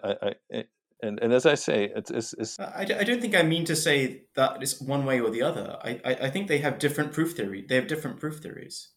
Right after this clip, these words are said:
Speaker 2: I mean, as you say, for intuitionistic
Speaker 1: Yes.
Speaker 2: logic, there's a very good understand-, uh, natural and, you know, intuitive understanding of it via propositions as types or via category theory, Cartesian closed
Speaker 1: Yeah.
Speaker 2: categories. Uh,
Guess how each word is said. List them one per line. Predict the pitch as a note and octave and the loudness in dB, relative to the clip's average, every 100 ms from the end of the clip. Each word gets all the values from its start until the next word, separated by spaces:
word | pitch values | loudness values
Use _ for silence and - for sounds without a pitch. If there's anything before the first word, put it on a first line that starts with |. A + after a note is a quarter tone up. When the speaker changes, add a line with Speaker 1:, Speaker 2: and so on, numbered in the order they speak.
| _ | _
Speaker 2:
I | B2+ | -2
mean, | C3 | 2
as | D3 C#3+ | 2 2
you | - | 2
say, | E3+ B2+ | 0 0
for | |
intuitionistic | C3+ C#3 D#3 D#3 D3+ B2+ | -2 -2 -2 0 -2 4
Speaker 1:
Yes. | A#2 G2 | 6 6
Speaker 2:
logic, | - - - _ _ _ | 0 -10 -20 _ _ _
there's | B2+ C3 | 2 2
a | |
very | B2+ D3+ E3+ | 6 6 6
good | C3+ A2+ | 4 2
understand-, | - A2+ A2 - A#2+ - | -2 -4 -4 0 -2 0
uh, | C3+ | 0
natural | C3+ D3 - C#3+ A#2+ | 6 6 4 0 0
and, | A#2 A#2 | 0 -2
you | - | 0
know, | A#2+ | -2
intuitive | - - F#3 F#3 A#2 | 0 0 0 0 -2
understanding | G2+ G2+ A#2 G#2+ G#2 | -2 -2 -2 -2 -2
of | G#2+ | -2
it | A2 | 0
via | A2+ | -2
propositions | G#2+ - G#2+ G#2+ G2+ | -2 -4 -6 -6 -6
as | F#2+ | -8
types | - C#3 - - - | -6 -4 -4 -8 -8
or | |
via | G#2 G#2 | -6 -6
category | G#2 C#3+ - - C3 | -4 -6 -8 -8 -6
theory, | C#3+ B2 | -4 -4
Cartesian | A#2 A#2 A2 G#2 | -4 -6 -6 -2
closed | A2+ G#2 | 0 0
Speaker 1:
Yeah. | |
Speaker 2:
categories. | A#2+ - - - - _ - _ _ _ - | -2 -10 -16 -18 -18 _ -20 _ _ _ -2
Uh, | A#2+ | -2